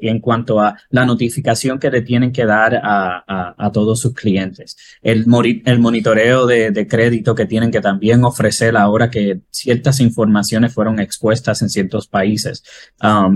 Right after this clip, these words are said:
um, si hay una cantidad de información, por ejemplo, en el estado de Florida, si, si el récord de, y Puerto Rico se está haciendo mucho negocio acá en Orlando, en, en la área de, eh, de, de, um,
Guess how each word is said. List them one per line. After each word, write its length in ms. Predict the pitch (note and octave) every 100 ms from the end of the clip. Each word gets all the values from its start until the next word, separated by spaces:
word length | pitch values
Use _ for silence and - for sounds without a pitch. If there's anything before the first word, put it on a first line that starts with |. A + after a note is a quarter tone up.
| -
um, 200 | A2+ G2+
si 200 | - B2
hay 140 | B2
una 180 | C#3 C#3+
cantidad 600 | C#3 C3+ C3 A#2 A#2 C3
de 100 | C3
información, 720 | A#2+ B2+ A2+ G#2+ - C3+ B2+
por 100 | G#2+
ejemplo, 380 | A#2 D3 A#2 A2 - - -
en 220 | B2 A#2+
el 80 | A2
estado 280 | C3 C3
de 120 | D3+ C#3
Florida, 640 | C#3+ A#2+ C#3+ B2 G#2+ F#2
si, 380 | - B2 A2 G#2
si 280 | C#3 B2+ A#2 - _
el 220 | A#2+ A2 G#2+
récord 420 | B2 D3+ D#3 D#3+
de, 320 | C3+ B2 A2 A2
y 460 | A#2 A2+ A2 - _
Puerto 260 | A2+ G#2+ G#2
Rico 200 | D#3+ -
se 120 | C3+
está 140 | -
haciendo 280 | A#2+ B2+ A#2+
mucho 240 | B2 A#2+ A#2
negocio 340 | A2 B2 A2+
acá 140 | -
en 100 | A#2
Orlando, 520 | A2+ G#2+ B2 C3 A#2+ G2+
en, 100 | F#2+
en 260 | G2+ G2 G2
la 80 |
área 280 | G2 G#2+ A2
de, 180 | G#2 F#2+
eh, 300 | D2+ F#2 F2+
de, 220 | G#2 C#3 C#3+ _ _
de, 400 | F#2+ F#2 F2+ G2 _ _ -
um, 300 | F#2 E2